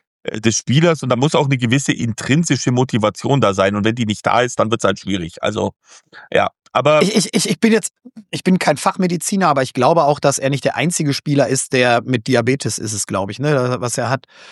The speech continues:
Speaker 2: ähm, damit spielt. Also ich kann mir auch gut vorstellen, dass du, dass du da einfach auch gut eingestellt werden kannst heutzutage. Und wenn nicht, dann darfst, dann musst du halt, äh, Invalid, Invalide werden, ne? Aber,
Speaker 1: A-,
Speaker 2: ähm,
Speaker 1: Alexander
Speaker 2: ja.
Speaker 1: Zverev spielt mit, äh,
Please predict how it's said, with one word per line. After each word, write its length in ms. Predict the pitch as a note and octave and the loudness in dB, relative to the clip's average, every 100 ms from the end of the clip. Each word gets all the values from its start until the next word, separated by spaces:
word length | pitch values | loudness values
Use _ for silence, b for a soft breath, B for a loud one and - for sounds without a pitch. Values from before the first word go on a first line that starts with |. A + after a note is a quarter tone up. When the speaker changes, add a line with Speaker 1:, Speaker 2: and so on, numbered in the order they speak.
| B B | B B
Speaker 2:
ähm, 300 | B2 B2 B2 | 0 2 0
damit 380 | B2+ A#2+ B2+ A#2 | 0 0 0 -2
spielt. 340 | - B2+ A#2+ | -2 0 2
Also 160 | - B2 | 2 0
ich 100 | A#2 | 0
kann 140 | C#3 | 0
mir 120 | C3+ B2+ | 0 0
auch 100 | - | 0
gut 160 | C#3 | -2
vorstellen, 320 | - C#3 C#3+ C3 | 2 0 2 0
dass 160 | B2 | -2
du, 80 | B2+ B2+ | -4 -2
dass 180 | C3 | -2
du 80 | - | 0
da 140 | B2 A#2 | 0 0
einfach 240 | A#2 A#2+ | 0 -2
auch 160 | A#2+ - | -2 -2
gut 180 | C#3 - | -4 -2
eingestellt 540 | C3+ C#3+ - A#2 G#2+ | 0 0 0 -2 -2
werden 260 | G#2+ G2 G2+ | -2 -2 -4
kannst 420 | - G#2 G2+ - b b b | -4 -6 -6 -10 b b b
heutzutage. 580 | A2 - G#2+ A2 F#2+ | -2 -2 -2 -2 -2
Und 140 | B2+ B2 | -2 0
wenn 140 | D3+ | 4
nicht, 360 | G3 E3+ G3+ - B B | 4 4 2 -4 B B
dann 140 | B2 A#2 | -2 0
darfst, 260 | C3 - | 0 0
dann 100 | B2 | 0
musst 160 | C#3 - | 0 2
du 100 | C#3+ | 2
halt, 300 | C#3+ D#3 - | 2 0 -2
äh, 480 | D#3 D#3 D#3 G#2 - | 0 2 2 0 -2
Invalid, 640 | E3 D#3+ D#3+ F#3 F3+ - _ - | 0 0 2 2 0 -6 _ -4
Invalide 560 | D3 D3 D3 F3+ B2+ | 0 2 2 2 0
werden, 260 | F#2 F2+ F2 | -2 -4 -4
ne? 180 | C#3+ B3 - B B B | -6 -6 -12 B B B
Aber, 320 | - B2 A2+ A2+ _ - | 0 2 2 0 _ -4
Speaker 1:
A-, 100 | - | -2
Speaker 2:
ähm, 200 | A2 A2 _ | -4 -12 _
Speaker 1:
Alexander 480 | B2+ D#3 - F3 F3 | 0 0 2 2 2
Speaker 2:
ja. 40 | |
Speaker 1:
Zverev 380 | - D#3+ F3+ D3+ | 2 2 2 0
spielt 360 | - E3 C#3+ D3+ | -2 -2 0 0
mit, 320 | C#3 - - | -2 -6 -6
äh, 440 | C3 C3 B2+ B2 | 0 4 4 2